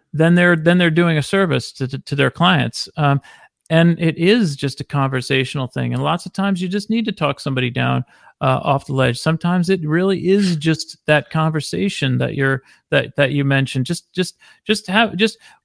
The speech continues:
'cause, okay, here's a, here's another example that I think is a, is a, is a pretty good one in terms of, um, ta-, talking to someone off, off the ledge and how does, how this, how this might happen. Um,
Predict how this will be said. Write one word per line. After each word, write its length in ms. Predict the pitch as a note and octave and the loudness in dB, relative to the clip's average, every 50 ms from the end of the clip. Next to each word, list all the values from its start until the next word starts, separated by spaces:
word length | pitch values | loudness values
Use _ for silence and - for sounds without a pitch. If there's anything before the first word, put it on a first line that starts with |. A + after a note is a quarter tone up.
| _ _ | _ _
'cause, 200 | - G#3+ G#3 F3 - - _ _ - | 0 2 2 2 -2 -8 _ _ -4
okay, 300 | F#3+ F3+ - C#3 A#2+ - _ - _ _ _ | -4 -2 0 0 -2 -2 _ -16 _ _ _
here's 180 | F#3+ F#3+ F3 | 2 2 2
a, 80 | F#3+ F3+ - | 2 -2 -2
here's 240 | - F3+ F3+ D#3+ E3+ | 0 0 0 2 2
another 260 | E3 D#3+ D#3 D#3+ D#3 | 0 2 2 2 2
example 540 | C#3+ C#3 C#3+ D3 C#3+ C#3+ D3 B2 A#2 A#2 - | 2 2 0 0 0 0 0 0 -2 0 0
that 180 | D3+ C3 B2+ | 0 0 0
I 80 | B2 C3 | 0 0
think 240 | B2+ - C#3+ C3 C3 | 0 -2 -2 -2 -2
is 100 | B2+ C3 | -2 -2
a, 160 | B2 A#2+ - - | -2 -4 -4 -4
is 80 | C3+ C#3+ | -4 -4
a, 180 | B2 A#2+ - - | -4 -4 -4 -4
is 120 | C#3 C3+ | -6 -6
a 60 | B2+ | -6
pretty 200 | - - C#3 C3 | -4 -4 -4 -2
good 180 | C3+ C#3 B2+ C3 | 0 0 0 0
one 200 | B2+ B2 B2 B2 | 0 0 0 0
in 160 | - C3 B2+ B2 | -2 -2 -4 -2
terms 320 | - C#3 C3 B2+ B2+ B2+ | -2 -2 0 0 -2 -2
of, 600 | B2 - - C3+ C3 B2+ B2+ B2 B2+ B2 B2 C3+ - - | -4 -6 -2 0 2 4 4 4 4 2 0 -4 -6 -6
um, 480 | D3 D3+ C3 B2+ B2 A#2+ A#2 A#2 B2 - _ _ _ _ _ _ _ _ _ _ _ _ _ _ _ _ _ _ _ A3+ - | -2 0 0 0 0 0 -2 -4 -6 -8 _ _ _ _ _ _ _ _ _ _ _ _ _ _ _ _ _ _ _ -10 0
ta-, 200 | - E3+ D#3+ C#3+ | 2 2 2 2
talking 360 | - - D#3+ D#3 C#3+ D3+ C#3+ | 2 2 2 2 2 0 -2
to 60 | B2+ | -2
someone 240 | - D3+ C#3+ C#3 C3+ | -2 0 2 2 4
off, 260 | C3 C3 C3 C3 - - | 4 2 2 0 -4 -8
off 260 | - D3 C3+ C3 - - | -6 -2 -2 -2 -2 -2
the 100 | C3 B2+ | -2 0
ledge 440 | B2 B2+ B2 A#2+ A#2 A2+ A#2 - | 2 2 2 2 2 0 -2 -2
and 120 | A#2+ A#2+ B2 | -4 -4 -4
how 220 | - - C3+ C3+ | -2 0 0 0
does, 120 | C3 B2 B2 | 0 0 -2
how 180 | B2+ C3+ C3 C3 | -2 0 0 0
this, 200 | C3 B2 - - D3+ - | 0 -2 -4 -8 -14 -12
how 160 | - C#3+ C3+ | -8 -6 -4
this 160 | C3 B2+ - | -4 -4 -4
might 160 | C3 A#2+ A#2 | -4 -4 -2
happen. 340 | B2+ B2+ B2 B2 A#2+ A#2+ A#2 - - - - - _ | -2 -2 -2 -2 -2 -4 -6 -6 -10 -16 -20 -16 _
Um, 300 | - D3 C3 C3 B2+ - | 0 2 2 2 2 0